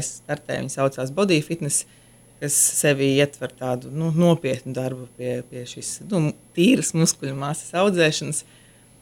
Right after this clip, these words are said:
kad, eh, tas, tas stipri atšķirās no, no tā kā, tā, tā iegulta darba, kas ir skaistuma konkursos, un tur, ja runā par šo mentālo veselību, tad, protams,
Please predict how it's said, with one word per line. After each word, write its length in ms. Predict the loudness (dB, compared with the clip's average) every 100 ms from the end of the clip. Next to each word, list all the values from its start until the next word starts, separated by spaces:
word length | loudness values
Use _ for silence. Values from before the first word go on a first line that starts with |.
| _ _ _ _ _ _ -2
kad, 220 | 0 4
eh, 180 | 6 6
tas, 380 | 2 2 2 0
tas 160 | 0 0 2
stipri 320 | 0 2 2
atšķirās 460 | 2 0 0 -2 -2
no, 140 | 0 2
no 120 | 2 2 0
tā 140 | -2 -8
kā, 140 | -4 -6 -4
tā, 140 | 0 2
tā 140 | 4
iegulta 400 | 4 6 2 0
darba, 300 | 2 2 2 -2
kas 140 | -2
ir 120 | 0 -2
skaistuma 480 | 0 0 2 0 2
konkursos, 460 | 4 4 2 0
un 80 | 0
tur, 220 | 0 4 4
ja 220 | 6 4
runā 220 | 6 4
par 160 | 2 -4
šo 160 | -4 0
mentālo 460 | 2 2 2 4
veselību, 460 | 6 4 2 -6 -6
tad, 80 | -2
protams, 460 | 0 0 -2 -6